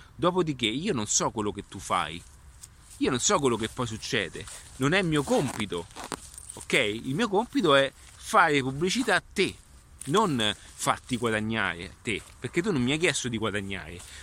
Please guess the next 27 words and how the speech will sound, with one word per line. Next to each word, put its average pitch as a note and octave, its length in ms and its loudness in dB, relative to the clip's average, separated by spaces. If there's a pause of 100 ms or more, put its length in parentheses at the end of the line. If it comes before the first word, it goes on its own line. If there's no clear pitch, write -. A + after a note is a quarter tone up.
(140)
tu G#3 100 -2
mi F#3+ 120 2
hai C3+ 60 2
chiesto C3+ 380 2
la C3 220 6
visibilità, A#2+ 800 -2 (440)
tu D#3 140 -6
mi D3+ 80 2
hai B2 60 2
chiesto B2 360 0
la A#2+ 140 2
pubblicità, A#2+ 760 0 (300)
tu E3+ 120 -4
mi D#3 100 2
hai B2 60 0
chiesto B2 320 0
la A#2+ 120 4
notorietà, A#2 720 0 (380)
tu D#3+ 100 0
mi C#3+ 120 4
hai A2+ 60 2
chiesto", B2+ 500 2
guardate, F#3 280 2
questo C3+ 280 2
passaggio C#3+ 500 2
è C3 100 0
importante, B2 800 -2